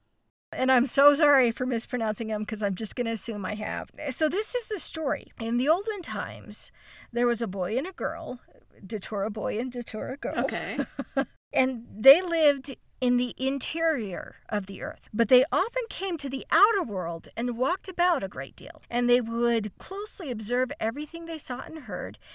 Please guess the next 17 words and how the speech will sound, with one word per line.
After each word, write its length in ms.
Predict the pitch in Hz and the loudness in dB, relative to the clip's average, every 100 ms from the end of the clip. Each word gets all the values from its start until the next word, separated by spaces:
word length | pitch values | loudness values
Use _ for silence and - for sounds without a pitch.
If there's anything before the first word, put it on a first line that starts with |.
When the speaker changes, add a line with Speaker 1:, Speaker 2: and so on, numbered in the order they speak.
| - - | -16 -4
Speaker 1:
and 160 | 262 | 0
then 140 | 277 277 | 2 2
they 100 | 285 | 0
would 140 | 269 | -2
come 200 | - 285 | -4 -2
back 260 | 277 254 - | 0 0 0
down 280 | 254 247 | 0 0
into 300 | 233 226 - 208 | 0 -2 -4 -4
the 220 | 208 196 | -4 -2
interior 580 | 208 - 220 214 202 185 | -6 -6 -6 -6 -6 -8
of 200 | 185 180 | -10 -12
the 180 | - | -10
earth 200 | 320 320 - | -8 -8 -8
and 120 | 214 | -10
tell 200 | - 175 | -8 -10
their 160 | 180 170 | -10 -8
mother. 480 | 220 349 - - | -4 -2 -4 -8